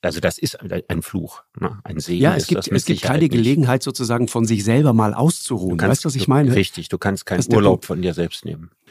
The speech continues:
Speaker 2: Richard, sag, wenn wir, wenn wir über die Ansprüche sprechen, ne, die wir an, an, speziell an Sportidole so stellen,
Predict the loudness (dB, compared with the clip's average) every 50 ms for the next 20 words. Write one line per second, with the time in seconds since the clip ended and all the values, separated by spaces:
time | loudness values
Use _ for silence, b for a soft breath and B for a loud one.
0 | B B B B B B B B B B B B -4 -2 -2 -2 -2 -2 -4 0
1 | 2 2 4 4 2 2 0 -4 _ _ _ -2 0 2 2 2 2 0 0 -2
2 | -2 0 0 0 0 0 -2 -4 -4 -2 -2 -2 -2 -4 -8 -8 -6 -6 -8 -10
3 | -8 -10 -10 -10 -10 -8 -6 -2 -2 -2 0 0 -2 -2 0 -2 -4 -2 -2 -2
4 | 0 0 0 0 -2 -4 -6 -6 -4 -4 -2 -4 -4 -6 -8 -10 -8 -4 -2 -2
5 | 0 0 0 2 2 0 0 0 0 0 0 0 -2 -4 -6 -4 -4 -4 -4 -4
6 | -6 -6 -8 -8 -8 -8 -8 -8 -4 -2 -2 -2 -2 -4 -6 -8 -12 -20